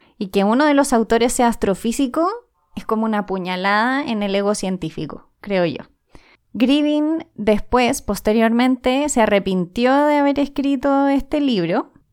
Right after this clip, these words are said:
y eso, bueno, ya era un poquito tarde. Y la explicación, más o menos, era que efectivamente,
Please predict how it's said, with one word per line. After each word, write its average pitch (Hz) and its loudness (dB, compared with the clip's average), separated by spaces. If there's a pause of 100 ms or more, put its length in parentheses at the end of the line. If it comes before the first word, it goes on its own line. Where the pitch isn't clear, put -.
y 196 -2
eso, 165 -6
bueno, 185 -2
ya 180 -2
era 185 0
un 185 -2
poquito 196 -4
tarde. 170 -2 (280)
Y 262 2
la 196 2 (120)
explicación, 220 2 (260)
más 240 2
o 262 4
menos, 254 2
era 233 4
que 240 0
efectivamente, 320 0